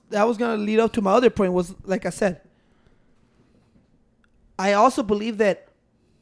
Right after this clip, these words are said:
you want, you want the teachers,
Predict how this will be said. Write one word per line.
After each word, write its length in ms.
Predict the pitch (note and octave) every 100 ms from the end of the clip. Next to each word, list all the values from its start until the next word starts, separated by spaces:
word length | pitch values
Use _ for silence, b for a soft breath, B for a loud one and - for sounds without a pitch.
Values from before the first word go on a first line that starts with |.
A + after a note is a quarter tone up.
| _ _ _ _ _ -
you 280 | F3+ G#3 C4
want, 360 | C4 C#4 C#4+ - _ -
you 160 | G3 G#3+
want 340 | A#3 B3 A#3+ _ _ _ _ _ _ _ _ _ _ -
the 100 | F#3
teachers, 680 | F3+ A3 A3 B3 A3 G#3